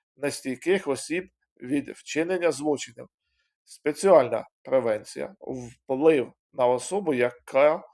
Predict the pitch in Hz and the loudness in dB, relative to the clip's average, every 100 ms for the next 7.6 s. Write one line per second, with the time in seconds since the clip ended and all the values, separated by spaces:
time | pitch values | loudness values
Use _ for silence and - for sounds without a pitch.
0 | _ _ _ _ _ 120 123 135 143 - | _ _ _ _ _ -10 -4 0 0 0
1 | 156 175 156 127 117 127 120 - 117 - | -2 4 4 4 2 -4 -4 -6 -14 -14
2 | - 131 - 202 202 - 156 143 117 110 | -2 -2 0 -4 -4 0 2 4 2 -2
3 | - _ _ _ 123 120 151 202 - _ | -14 _ _ _ -8 -2 0 0 -4 _
4 | _ _ _ _ _ _ _ _ _ - | _ _ _ _ _ _ _ _ _ -12
5 | - 147 165 143 131 143 196 131 123 143 | 0 4 4 4 2 2 -2 -2 4 4
6 | 160 180 165 160 135 127 123 139 175 185 | 4 0 -2 -2 -2 -2 2 4 4 2
7 | - 127 147 165 175 | 0 0 0 0 -2